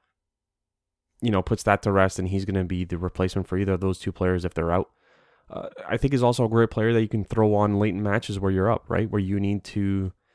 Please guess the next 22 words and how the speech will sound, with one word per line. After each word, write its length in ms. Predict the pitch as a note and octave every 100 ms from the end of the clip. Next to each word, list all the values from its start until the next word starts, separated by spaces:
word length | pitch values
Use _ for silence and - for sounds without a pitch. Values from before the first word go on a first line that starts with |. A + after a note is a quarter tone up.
| _ _ _ -
um, 500 | F#2+ F#2+ F#2+ F#2+ - -
maybe 300 | - A2 A2
hold 200 | A2 G#2
on 120 | G#2
to 100 | G#2+
the 60 |
ball 300 | G2+ G#2 A2
a 80 | A2
little 160 | A2 A2
bit 140 | A2
more, 280 | E2+ A2 B2
which 180 | B2 -
he 100 | G2+
can 120 | G2+
do 140 | G2+
very 200 | F#2+ G2
well. 200 | G2 G2+
He 80 | G#2
can 200 | - E2+ -
place 260 | - G#2 G#2
a 60 |
pass 500 | G2 - F2+ G2+ -